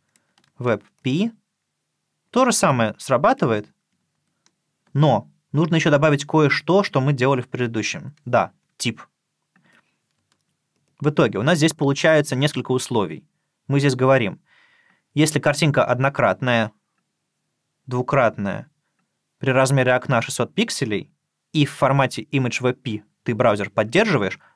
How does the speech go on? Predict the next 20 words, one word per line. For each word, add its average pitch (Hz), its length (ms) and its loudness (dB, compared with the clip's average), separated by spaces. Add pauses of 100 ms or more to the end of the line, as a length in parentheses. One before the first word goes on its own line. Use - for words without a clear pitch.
подключи 143 760 -2 (120)
одну 123 320 2
из 135 80 2
этих 139 180 0
двух 120 180 -4
картинок. - 540 -6 (480)
Если 131 180 -2
формат 151 300 0
W 160 160 2
P 170 200 0
не 160 200 4
поддерживается, 107 840 -4 (360)
мы 139 140 2
берем 139 380 2
и 220 100 -6
подключаем 135 640 0
при 127 120 -2
ширине 123 320 -2
шестьсот - 320 -4
пикселей 185 560 -2